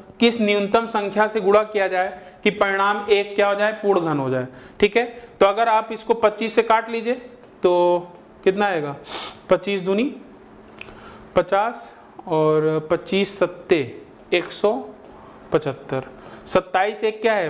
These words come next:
पूर्ण घन संख्या है। पच्चीस आपका पूर्ण घन संख्या नहीं है, पूर्ण वर्ग संख्या है, तो वो छोटी संख्या क्या होगी, पाँच। बी ऑप्शन आपका बिल्कुल सही जवाब है। हाँ ठीक है, बाकी आप पाँच से अगर गुणा करते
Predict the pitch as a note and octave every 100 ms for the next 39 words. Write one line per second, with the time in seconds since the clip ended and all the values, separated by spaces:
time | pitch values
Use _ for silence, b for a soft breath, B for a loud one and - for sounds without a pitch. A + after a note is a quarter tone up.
0 | - G3 G3+ F3 G3+ G#3 G#3+ G#3 G#3 G3+
1 | G#3 - B B B - G3 - A3 A3+
2 | G#3 G3+ G3 G#3+ G#3+ G3+ G3 G3 G3 G3
3 | G#3 G3+ G3+ G3+ G3+ G3 F#3+ G#3+ G#3 G3+
4 | F#3 F#3 F3 F#3+ - B B F#3 F#3+ F#3+
5 | F#3+ G3+ G3+ F#3+ G3 G3+ G3 G3+ G#3+ G#3
6 | D3+ A#2+ - - - B B B D3+ F#3+
7 | G#3+ G3+ G3+ G3 F#3+ F3+ F#3 E3+ E3 C#3+
8 | C3+ B2+ B2+ B2+ - - - - B B
9 | B B B - G#3 G#3+ G#3+ B3+ - -
10 | - _ - - B B B - F3+ A#3
11 | A3+ A3+ G#3 A3 A3+ A3 A3 G3 A3 A3+
12 | G3+ -